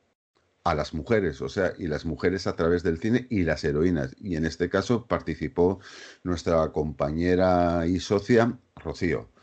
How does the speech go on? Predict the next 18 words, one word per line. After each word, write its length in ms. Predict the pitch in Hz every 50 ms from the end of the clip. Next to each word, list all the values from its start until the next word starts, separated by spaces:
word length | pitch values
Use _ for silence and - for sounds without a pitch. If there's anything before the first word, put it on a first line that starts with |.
| _ _ - - _ _ _
que 280 | - 78 78 78 76
fue 220 | 73 - 92 87 85
a 40 | 85
hablar 500 | 80 82 82 87 90 90 92 92 92 87
de, 720 | 92 90 90 90 87 87 87 87 87 87 87 87 87 65
le 140 | 73 82 82
pedimos 400 | 80 82 80 82 85 85 82 -
un 120 | 95 90 85
personaje 680 | 90 87 - 101 107 117 117 120 143 139 123 - - _ _ _ _ _ _ _ _ _ _ -
y 140 | 90 90 87
entre, 480 | 85 87 82 - 87 82 80 - 104
estuvo 240 | 95 - - 107 104
a 80 | 104 104
punto 440 | 107 107 104 90 104 101 101 101 101
de... 360 | 101 101 101 101 101 101 - _ _ _ _
de 120 | - 98 98
decir 340 | 95 90 - 113 107 90 -
Tracy, 520 | 135 127 143 135 131 - 160 160 147 -